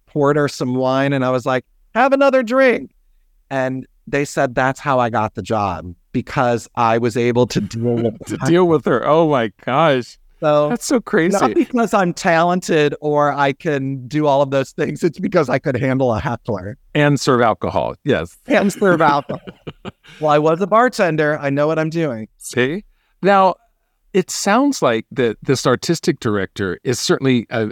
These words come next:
Speaker 2: a much, much more involved job than just booking a directing gig. It sounds like there's a lot more business, there's a lot more schmoozing, network, all the things that directors don't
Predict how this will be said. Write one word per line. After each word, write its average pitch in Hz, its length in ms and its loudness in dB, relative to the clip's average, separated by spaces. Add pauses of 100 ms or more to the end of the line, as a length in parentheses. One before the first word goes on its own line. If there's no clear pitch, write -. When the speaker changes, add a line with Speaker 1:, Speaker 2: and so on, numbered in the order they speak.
(100)
Speaker 2:
a 110 80 -4
much, 131 600 -4 (220)
much 123 240 -6
more 117 100 -2
involved 107 540 0
job 104 320 -2
than 98 160 -2
just - 280 -6
booking 101 380 0
a 95 60 0
directing 90 600 -4
gig. 60 380 -8 (280)
It 117 100 -6
sounds 131 300 0
like 117 120 -2
there's 113 200 -2
a 120 40 -2
lot 120 200 0
more 104 280 -2 (280)
business, 143 480 -2
there's 113 220 -4
a 127 60 -2
lot 117 200 0
more 110 220 -4
schmoozing, 127 840 -2
network, 123 520 -4
all 139 300 0
the 123 120 -4
things 113 440 -2
that 110 180 -6 (160)
directors 156 560 0
don't 117 300 -2